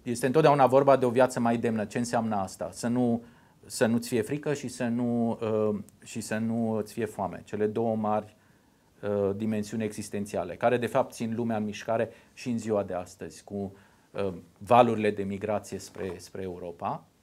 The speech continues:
Uh, prin acest roman, sau după acest roman, am avut, uh, de fapt, uh, acest cordon roșu prin toate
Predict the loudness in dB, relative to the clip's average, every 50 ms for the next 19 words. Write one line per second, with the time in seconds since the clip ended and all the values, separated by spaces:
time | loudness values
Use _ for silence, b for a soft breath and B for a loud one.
0 | b b b b b b b b b 4 8 8 10 10 10 8 6 2 -4 -20
1 | _ _ _ _ _ _ _ _ _ _ _ _ _ -4 0 4 6 6 6 6
2 | 2 -2 0 2 2 2 4 4 4 4 4 2 0 -2 -2 0 0 0 0 0
3 | 0 -2 -4 -2 -2 -2 0 0 0 0 0 -2 -2 0 2 0 0 0 -4 -6
4 | -4 -4 -2 -2 -2 -2 -4 -2 -4 -4 -4 -6 _ -6 -2 0 2 2 4 4
5 | 2 2 0 B B B B B B -4 -4 -4 -2 -4 -6 -6 -8 -12 -12 -6
6 | -2 -2 0 2 2 2 2 2 0 0 -2 -2 -4 -6 -8 -8 -8 -8 -6 -4
7 | -4 -4 -4 -2 -2 0 -2 -2